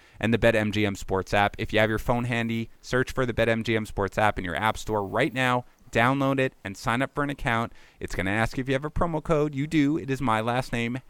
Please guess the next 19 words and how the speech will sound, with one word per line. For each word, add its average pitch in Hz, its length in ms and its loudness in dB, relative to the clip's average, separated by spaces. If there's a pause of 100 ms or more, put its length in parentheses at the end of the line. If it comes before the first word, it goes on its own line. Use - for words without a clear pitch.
(120)
Harris. 104 420 4 (300)
Deposit 123 480 2
whatever 107 580 2
amount 160 340 0
you 202 120 -6
want, 135 320 0 (180)
and 123 140 0
you're 123 100 2
ready 110 240 2
to 117 80 -2
bet. 113 320 0
And 104 200 -2
right 135 180 2
now, 170 120 0
make 156 240 -6
sure - 180 -2
your 170 180 -4
first - 420 -2
bet 196 240 0